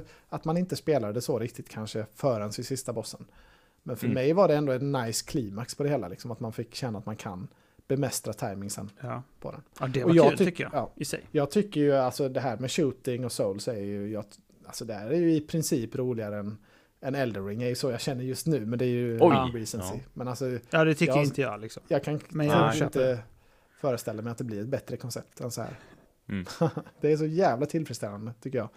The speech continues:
Speaker 2: Ja.
Speaker 1: Maxa
Speaker 2: Ja, men jag,
Speaker 1: headshots.
Speaker 2: jag håller med dig där, Ante. Jag tycker också det är så jävla kul att spela rätt igenom. Eh, vet egentligen inte varför det inte är med på min, eh, på min Goti, men det, det fanns inte plats helt enkelt.
Speaker 1: Nej.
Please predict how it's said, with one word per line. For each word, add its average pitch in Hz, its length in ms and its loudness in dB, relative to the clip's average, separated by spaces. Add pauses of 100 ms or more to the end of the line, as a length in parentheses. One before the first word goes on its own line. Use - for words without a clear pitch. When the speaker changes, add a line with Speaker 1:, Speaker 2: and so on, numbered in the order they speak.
(100)
Speaker 2:
Ja. 107 160 4
Speaker 1:
Maxa - 340 0
Speaker 2:
Ja, 104 100 2
men 104 120 4
jag, 98 60 6
Speaker 1:
headshots. 87 220 0 (400)
Speaker 2:
jag 120 140 4
håller 95 180 0
med 123 200 6
dig 107 80 4
där, 123 60 8
Ante. 104 240 2
Jag 104 140 2
tycker 101 180 -4
också 113 200 -2
det 98 100 0
är 104 160 4
så - 140 -4
jävla 104 460 4
kul 90 260 -4
att 85 60 -8
spela 87 340 -2 (220)
rätt - 240 -8
igenom. 82 340 -6 (200)
Eh, 90 760 -6
vet 175 180 -2
egentligen 208 320 6
inte 202 100 -4
varför 107 320 6
det 120 60 4
inte 131 180 2
är 131 40 2
med 120 240 4
på 117 60 -2
min, 113 280 -2
eh, 110 280 -2
på 117 120 -6
min 123 180 -2
Goti, 101 360 -2
men 101 160 -6
det, 110 320 -4
det 117 100 -6
fanns 135 260 -4
inte 156 120 -8
plats - 300 2
helt 107 160 -2
enkelt. 117 180 -4
Speaker 1:
Nej. 156 100 -12